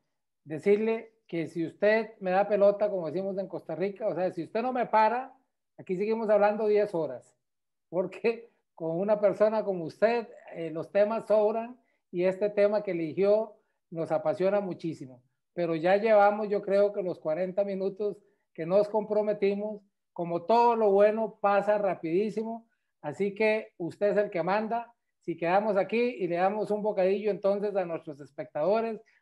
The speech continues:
para una próxima entrevista en que podamos encontrarnos y, y hablar de otros temas, porque me parece que ha sido, eh, lindísimo, y tal vez si gusta, hacemos un cierre,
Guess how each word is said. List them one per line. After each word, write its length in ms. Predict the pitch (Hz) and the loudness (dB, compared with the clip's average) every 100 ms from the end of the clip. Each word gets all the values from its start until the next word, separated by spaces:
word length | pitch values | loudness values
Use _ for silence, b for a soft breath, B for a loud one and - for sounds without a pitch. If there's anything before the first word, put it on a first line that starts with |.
| _ | _
para 220 | 160 151 | -4 -2
una 280 | 185 208 202 | 0 0 2
próxima 800 | 202 214 208 214 190 170 139 - _ _ _ - | 2 2 2 -4 -2 -4 -6 -12 _ _ _ -10
entrevista 840 | 151 147 156 160 214 196 214 196 | -10 -8 -4 0 2 0 -2 -2
en 120 | 156 | -4
que 120 | 151 | -10
podamos 500 | 156 160 196 180 - | -4 -2 -2 -4 -6
encontrarnos 800 | 156 151 147 - 208 208 196 156 | -12 -10 -12 0 2 2 -2 -8
y, 220 | 151 131 _ _ _ - | -14 -16 _ _ _ -12
y 140 | 147 | -6
hablar 360 | 147 156 196 185 | -2 0 0 2
de 60 | |
otros 300 | 196 196 190 | 0 0 -2
temas, 360 | 214 220 226 214 _ _ _ | 0 0 -2 -8 _ _ _
porque 300 | - 151 156 | -10 -8 -6
me 140 | 165 160 | -6 -4
parece 500 | 160 170 208 208 220 | 0 2 2 2 -4
que 100 | 185 | -4
ha 100 | 180 | -2
sido, 500 | 202 208 214 208 - | 2 4 4 2 0
eh, 300 | 156 151 156 - | -6 -6 -6 -6
lindísimo, 800 | 160 160 226 240 240 247 254 _ _ _ | -6 -4 -2 -2 -4 -8 -12 _ _ _
y 120 | 196 185 | -10 -6
tal 160 | 175 | -2
vez 240 | 170 233 233 | 0 0 0
si 100 | 233 | -4
gusta, 500 | 240 233 - 254 254 _ _ _ | -4 -4 -6 -8 -10 _ _ _
hacemos 400 | 165 196 220 214 | -4 -2 -2 -2
un 160 | 233 226 | -4 0
cierre, 480 | 240 240 247 254 | 2 2 0 -4